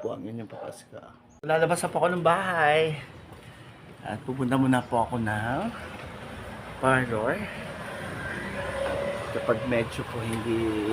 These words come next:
matao, pupunta po na ako sa tindahan o sa S M para ibili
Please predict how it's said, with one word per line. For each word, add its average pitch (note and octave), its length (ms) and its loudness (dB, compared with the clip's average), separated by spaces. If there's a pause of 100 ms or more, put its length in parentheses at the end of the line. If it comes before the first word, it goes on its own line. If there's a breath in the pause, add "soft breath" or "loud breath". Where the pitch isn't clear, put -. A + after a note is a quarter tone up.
matao, C3+ 640 4
pupunta B2 400 2
po A#2+ 80 2
na B2 140 4
ako - 340 0
sa - 160 2 (1400)
tindahan C#3+ 560 8
o B2 120 2 (120)
sa C3+ 160 2
S A#2 300 2 (180)
M C3+ 320 2
para B2 320 4
ibili A#2+ 240 4